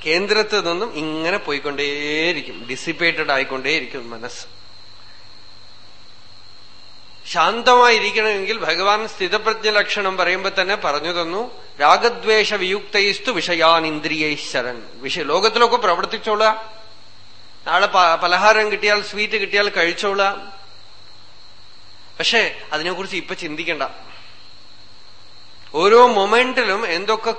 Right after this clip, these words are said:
കർമ്മം നടക്കണോ ആ കർമ്മം നടക്കട്ടെ. അതിനെന്തിനാ ഇപ്പോഴേ ചിന്തിക്കണം? എന്നാൽ ഞാൻ നാളെ മധുരപലഹാരം കഴിക്കാൻ പാടില്ല, ധാരാളമായിട്ട് കഴിച്ചോളൂ, കിട്ടുന്നത് എന്താ കിട്ടിയെന്ന് വെച്ചാ കഴിച്ചോളാം,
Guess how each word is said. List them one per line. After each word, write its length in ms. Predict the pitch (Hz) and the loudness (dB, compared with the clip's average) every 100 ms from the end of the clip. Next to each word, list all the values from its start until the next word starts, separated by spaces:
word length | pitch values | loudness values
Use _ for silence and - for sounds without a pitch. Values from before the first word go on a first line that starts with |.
| 196 | 0
കർമ്മം 400 | 170 202 220 208 | 0 4 2 4
നടക്കണോ 460 | 156 170 190 202 | 2 2 2 4
ആ 80 | 202 | 2
കർമ്മം 400 | 190 185 220 233 | 4 2 2 0
നടക്കട്ടെ. 460 | 185 185 196 180 - - 175 | 2 2 0 -2 -4 -4 0
അതിനെന്തിനാ 460 | 208 233 226 247 | 2 2 2 4
ഇപ്പോഴേ 460 | 226 202 220 233 254 | 4 4 6 6 6
ചിന്തിക്കണം? 800 | 233 220 214 214 220 208 - - - - - - - - - - - - - - - - - - - - - | 2 -4 -2 0 0 0 -8 -14 -16 -14 -16 -16 -16 -16 -16 -16 -16 -16 -16 -16 -16 -16 -16 -16 -16 -16 -6
എന്നാൽ 260 | 208 254 262 | 2 4 6
ഞാൻ 280 | 254 254 | 4 4
നാളെ 240 | 220 208 247 | 2 4 4
മധുരപലഹാരം 720 | 226 208 247 240 233 247 240 | 2 4 6 6 6 6 4
കഴിക്കാൻ 420 | 214 208 240 240 | 2 2 2 4
പാടില്ല, 240 | 233 165 131 | 4 2 0
ധാരാളമായിട്ട് 800 | 139 147 202 226 233 233 220 | 2 4 6 4 4 2 2
കഴിച്ചോളൂ, 460 | 190 185 202 160 143 | -2 -2 -4 -6 -6
കിട്ടുന്നത് 340 | 160 196 226 214 | -10 -4 0 0
എന്താ 340 | 190 214 240 | 0 0 0
കിട്ടിയെന്ന് 400 | 220 196 214 220 | 0 -2 0 0
വെച്ചാ 140 | 214 | -2
കഴിച്ചോളാം, 520 | 208 175 180 202 160 | 0 0 2 0 0